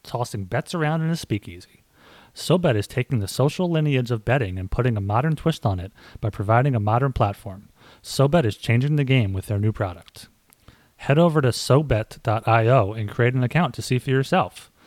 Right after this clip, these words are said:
Through their fully functioning and free web application, you can access a demo of their app, which will launch next fall. The app includes consensus lines from Vegas, a feed of what other people are betting on, and the ability to send friendly wagers to anyone you know via text, Q R codes,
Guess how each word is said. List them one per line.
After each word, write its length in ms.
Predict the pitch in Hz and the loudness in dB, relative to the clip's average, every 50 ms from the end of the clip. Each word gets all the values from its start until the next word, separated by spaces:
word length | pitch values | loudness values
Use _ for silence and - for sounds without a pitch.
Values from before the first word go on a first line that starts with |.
| - - - - _ _ | -20 -20 -20 -20 _ _
Through 220 | - - 131 131 | -2 0 2 4
their 120 | 131 127 | 4 2
fully 320 | - - - 131 135 170 170 | 2 2 0 0 2 2 0
functioning 560 | - - 165 160 156 - - 156 160 151 135 | 0 0 0 0 0 -2 -4 -2 0 0 0
and 80 | 113 - | 0 -2
free 240 | - - 135 131 | -4 -2 -2 -2
web 240 | 143 135 131 135 139 | 0 2 2 2 2
application, 680 | 123 101 95 104 95 - - 95 92 - - 98 113 - _ - - - | 2 -2 -4 -6 -10 -10 -10 -10 -8 -6 -6 -6 -6 -8 _ -16 -20 -14
you 120 | - 113 110 | -12 -6 -2
can 140 | - 135 | -2 0
access 420 | 120 120 123 - - 131 127 - - | 0 0 0 -2 -2 -4 -4 -4 -4
a 40 | 104 | -6
demo 300 | 95 110 113 123 135 143 | -4 -2 0 0 2 2
of 140 | 147 143 | 0 0
their 120 | 135 143 139 | 0 0 0
app, 280 | 139 131 107 95 - | 0 -2 -4 -6 -8
which 200 | - 107 95 - | -10 -10 -8 -6
will 140 | - 107 98 | -6 -6 -4
launch 300 | 101 110 117 120 - - | -4 -4 -4 -4 -4 -4
next 240 | 110 110 - - - | -4 -4 -4 -6 -8
fall. 340 | - - 104 95 87 85 _ _ _ _ - - - - - - _ _ | -4 -4 -4 -4 -4 -8 _ _ _ _ -20 -20 -20 -20 -20 -20 _ _
The 80 | - 131 | -8 -4
app 240 | 120 131 151 - - | -4 -4 -2 0 0
includes 360 | 165 135 - 135 127 123 - | -2 0 2 4 4 4 2
consensus 540 | - 123 110 - - 139 143 - 165 - - | 0 -4 -4 -2 -2 -2 -2 -2 -4 -4 -2
lines 220 | 156 156 156 - | -2 -2 -2 -2
from 160 | - 156 143 | -4 -6 -4
Vegas, 500 | 131 120 98 95 98 101 - - - - - _ | -2 -2 -4 -4 -6 -8 -8 -10 -12 -18 -18 _
a 100 | - - | -8 -8
feed 280 | - - - 123 139 147 | -6 -2 -2 -2 0 0
of 80 | 131 | 0
what 180 | 143 147 - - | -2 -2 0 0
other 140 | 120 135 131 | -2 -2 -2
people 260 | - - 160 - 147 | -2 -4 -4 -2 -2
are 80 | 147 | -2
betting 300 | 131 113 110 98 95 95 | -2 -2 -4 -4 -4 -6
on, 280 | 92 92 92 92 107 117 - _ - - - - _ - | -6 -6 -6 -6 -6 -8 -10 _ -20 -20 -20 -20 _ -8
and 100 | - 117 | -2 0
the 60 | 110 | 0
ability 380 | 107 101 107 117 139 160 170 | 0 2 4 4 4 4 4
to 100 | 151 131 | 2 0
send 300 | - - - 123 113 104 | -2 0 0 0 0 0
friendly 320 | - - 123 120 143 156 156 | 0 0 0 2 2 2 2
wagers 400 | 143 156 156 147 117 110 101 - | 4 4 2 2 0 -2 -4 -4
to 160 | - - - | -6 -4 -2
anyone 320 | 107 120 127 127 123 120 | 0 2 2 2 2 2
you 80 | 107 101 | 2 2
know 300 | 101 104 110 117 113 98 | 2 4 4 4 4 2
via 240 | 92 95 101 95 95 | 0 -2 -4 -4 -6
text, 520 | - - - 147 175 - - - - - - _ _ _ _ | -6 -4 -4 -4 -4 -4 -8 -14 -14 -16 -20 _ _ _ _
Q 240 | - - 131 113 107 | -6 0 2 4 4
R 100 | 113 113 | 4 4
codes, 460 | - - 151 151 160 175 170 - - | 4 4 4 4 4 4 2 -2 -8